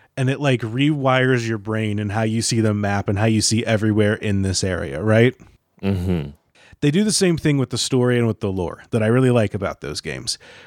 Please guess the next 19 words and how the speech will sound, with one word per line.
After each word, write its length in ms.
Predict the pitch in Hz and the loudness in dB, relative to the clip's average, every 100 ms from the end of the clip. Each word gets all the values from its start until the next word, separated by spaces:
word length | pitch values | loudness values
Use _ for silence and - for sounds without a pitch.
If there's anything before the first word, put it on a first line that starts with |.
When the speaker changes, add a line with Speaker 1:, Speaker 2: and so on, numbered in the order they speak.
| - | -4
Speaker 1:
where 140 | 127 | -2
you'll 200 | 113 120 | 2 0
find 380 | 107 160 156 151 | 0 0 0 0
something 280 | 160 143 123 | 0 0 0
that 120 | 120 | -2
makes 260 | 123 123 - | -2 -2 -2
it 180 | 120 - | -4 -6
click 420 | - - 139 - | -10 0 0 2
into 220 | 131 120 | 2 2
place 440 | - 120 104 98 - | 0 0 0 -2 -4
where 100 | 104 | -4
you 100 | 101 | -2
go, 320 | 101 95 - _ - | -2 -4 -8 _ 0
"Oh, 520 | 254 233 127 90 - _ _ _ | 4 4 2 0 -8 _ _ _
fuck, 540 | - - 226 123 - - - _ _ _ - | -10 0 2 0 -6 -18 -20 _ _ _ -4
that's 280 | 165 190 - | 0 0 0
the 100 | 185 | 0
same 440 | - 180 170 151 | 2 2 2 0
guy. 540 | 131 117 92 - - | 0 -2 -2 -6 -16